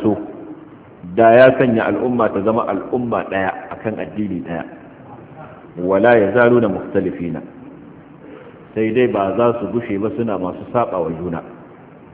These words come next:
"Illa man rahima rabbuk," sai wanda Ubangijinka ya, ya ji kai, "walidhalika khalaqahum," kuma akan haka ne Ubangiji ya halicce su. "Wa tammat kalimatu rabbika,"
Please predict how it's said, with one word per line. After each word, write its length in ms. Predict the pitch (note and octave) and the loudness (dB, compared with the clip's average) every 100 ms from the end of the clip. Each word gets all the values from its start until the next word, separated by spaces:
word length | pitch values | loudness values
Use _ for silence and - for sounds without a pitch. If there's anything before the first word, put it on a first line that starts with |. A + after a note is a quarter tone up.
| - - - | -20 -8 4
"Illa 320 | D#3 D3+ D3+ | 6 8 8
man 160 | D#3+ | 8
rahima 320 | C#3+ B2+ C3+ B2 | 6 6 4 6
rabbuk," 520 | C#3+ C#3+ C#3 - - - | 4 6 2 0 -8 0
sai 80 | D3+ | 2
wanda 240 | E3 C3+ | 4 2
Ubangijinka 640 | A2+ G#2+ C#3+ D3 B2+ A2+ - | 0 0 2 2 0 -2 4
ya, 200 | A2+ B2+ C3 B2+ B2+ C3 | 8 8 8 4 4 8
ya 40 | C#3 | 8
ji 120 | C#3+ | 6
kai, 200 | C#3+ C#3+ C#3+ - - - - - - | 6 6 6 2 -4 -8 -12 -14 -10
"walidhalika 800 | G2+ A#2+ D#3 C#3 C3+ C3+ C#3 B2 - | 2 6 8 8 8 8 6 4 2
khalaqahum," 500 | G#2 A2+ G#2 F#2 F2+ - | 0 2 0 -4 -8 -8
kuma 240 | A#2 B2 - | -4 -4 -4
akan 240 | - A2 | -2 -2
haka 220 | A#2+ B2 | -2 -4
ne 80 | A2+ | -4
Ubangiji 500 | C3 G#2 A#2 B2+ G#2 G#2+ | -2 -2 -2 -2 -2 -2
ya 80 | F#2 | -2
halicce 400 | D#2+ - F2 - | -6 -8 -8 -8
su. 80 | - - - - - - - - | -16 -20 -20 -20 -20 -20 -20 -6
"Wa 160 | F#2+ | -4
tammat 540 | F#2 B2+ B2+ B2+ B2+ - | 2 2 4 0 0 2
kalimatu 460 | C3+ A2+ F3 - F2+ | 4 4 2 0 -2
rabbika," 400 | D#2+ - - | -2 -6 -8